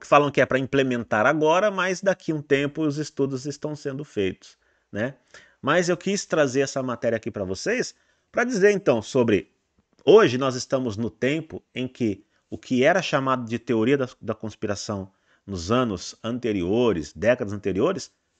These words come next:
estão se concretizando, estão sendo revelados, estão ficando na cara de todo mundo. Então hoje, pra dizer que isso não passa, teoria de conspiração, tá ficando difícil. Deixa a tua opinião, compartilha o vídeo,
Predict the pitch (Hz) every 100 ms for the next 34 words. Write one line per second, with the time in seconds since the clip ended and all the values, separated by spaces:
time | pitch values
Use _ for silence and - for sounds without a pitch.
0 | _ _ - - 151 147 - - 151 135
1 | 135 127 104 156 175 - 131 139 127 123
2 | 120 117 117 131 139 151 - 143 - 139
3 | - 127 135 139 _ _ _ - 131 127
4 | - 135 135 127 139 135 151 117 98 -
5 | _ _ - 104 127 123 113 127 131 127
6 | 123 117 113 107 107 - 104 110 98 110
7 | 120 - 113 110 110 107 - 104 98 113
8 | 135 _ _ _ _ _ 113 - - 101
9 | 98 98 113 - 71 - _ _ _ _
10 | _ - 135 160 160 160 156 123 123 170
11 | 147 135 110 - 123 104 117 175 175